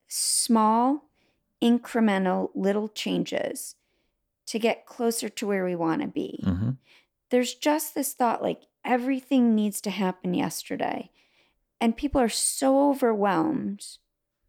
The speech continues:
Speaker 1: with the thought of, "I have to do it tomorrow. And not only do I have to do it, but I have to get an A plus on it." Why? C plus is great.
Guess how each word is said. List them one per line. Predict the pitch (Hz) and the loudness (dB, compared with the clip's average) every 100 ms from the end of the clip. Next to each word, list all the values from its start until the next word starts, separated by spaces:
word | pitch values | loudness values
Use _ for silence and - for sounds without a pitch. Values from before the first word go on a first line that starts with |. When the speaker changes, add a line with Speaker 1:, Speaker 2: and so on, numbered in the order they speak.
| _ - | _ -10
Speaker 1:
with | 220 | -8
the | 220 | -8
thought | - 214 208 - | 0 2 2 2
of, | 190 175 - - _ _ _ _ _ _ _ _ - | 0 0 -4 -14 _ _ _ _ _ _ _ _ -6
"I | |
have | 220 247 247 | -4 -4 -4
to | 226 | -6
do | 180 214 233 | -2 2 2
it | - _ _ _ _ _ _ _ _ _ _ _ | 0 _ _ _ _ _ _ _ _ _ _ _
tomorrow. | - 220 196 175 214 277 392 _ _ _ _ _ - | -4 0 2 2 4 2 -2 _ _ _ _ _ -2
And | 233 | 2
not | 233 240 | 4 4
only | 269 294 302 | 6 6 6
do | 262 | 6
I | 240 | 4
have | 233 233 - | 2 -2 -6
to | |
do | 185 233 | -4 0
it, | 220 | 0
but | - | 2
I | 208 | 0
have | 233 | 0
to | - | -2
get | 220 | -2
an | 185 | 0
A | 185 | -4
plus | - - 160 - | -4 -4 -4 -4
on | - - | -6 -6
it." | 339 - _ _ _ _ _ _ _ _ _ _ | -12 -18 _ _ _ _ _ _ _ _ _ _
Why? | 269 294 269 180 _ _ _ _ _ _ _ _ | 0 2 0 -4 _ _ _ _ _ _ _ _
C | - - | -6 0
plus | 294 311 277 - | 0 0 -2 -4
is | 226 | -8
great. | - 262 214 | -2 -2 -2